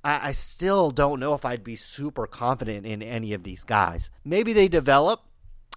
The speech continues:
but, uh, I think you've got some projects on your hand. Carson Wentz went to North Dakota State. Can't say that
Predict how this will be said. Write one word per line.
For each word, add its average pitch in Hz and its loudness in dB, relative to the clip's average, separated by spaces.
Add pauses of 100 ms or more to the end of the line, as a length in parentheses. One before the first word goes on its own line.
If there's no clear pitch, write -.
but, 127 2
uh, 107 4 (440)
I 135 0
think 160 -4
you've 143 -4
got 139 4
some 110 -6
projects 127 0
on 104 -2
your 90 -10
hand. 98 -6 (260)
Carson 196 4
Wentz 151 0
went 160 -2
to 131 -2
North 175 2
Dakota 156 0
State. 165 -2
Can't 170 -8
say 165 0
that 135 2